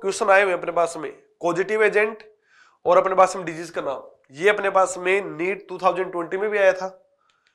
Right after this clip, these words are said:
और उसके बाद में जो ट्वेंटी वन के अंदर पेपर हुआ, उसके अंदर भी एक क्वेश्चन पूछा हुआ अपने पास में,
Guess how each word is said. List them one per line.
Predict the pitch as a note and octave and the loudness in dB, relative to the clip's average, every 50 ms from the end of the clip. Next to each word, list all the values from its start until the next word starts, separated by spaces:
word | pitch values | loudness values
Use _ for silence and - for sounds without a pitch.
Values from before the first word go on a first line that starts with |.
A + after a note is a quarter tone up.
| _ _ _ _ _ _ _ _ _ _ _ - | _ _ _ _ _ _ _ _ _ _ _ -2
और | D#3+ F#3 G3 A3 A3 - - F3+ | 2 4 4 4 4 0 -4 -8
उसके | E3+ - - G3+ | -12 -6 -2 2
बाद | F#3 F#3 F3+ - F3 | 4 4 4 4 2
में | F#3 F3+ | -2 -2
जो | G3 G#3 G3+ G3+ | -2 -2 -4 -4
ट्वेंटी | - F#3 F3+ F3 E3+ F3+ | -4 -6 -6 -6 -6 -6
वन | F3 F#3 F#3 F#3 | -4 -4 -4 -2
के | F#3 F#3+ | -4 -6
अंदर | F#3 F#3 F#3 | -6 -6 -8
पेपर | E3+ F3+ E3+ F3+ F3 | -8 -8 -6 -6 -2
हुआ, | E3 F3 F#3+ | 0 2 2
उसके | G3 F#3 - - F3 | 2 0 -2 -6 -8
अंदर | F3 E3+ F3+ F#3 | -6 -6 -6 -4
भी | E3+ F3+ | -4 -6
एक | E3+ | -6
क्वेश्चन | F3 F3+ - - F#3 E3 - | -6 -10 -10 -12 -14 -14 -14
पूछा | E3 D#3+ - F3+ | -14 -8 -6 -4
हुआ | D3 B2+ | -4 -4
अपने | - C3+ B2+ B2+ | -6 -10 -12 -10
पास | B2 B2+ - - B2+ | -10 -10 -10 -12 -18
में, | B2 - | -20 -20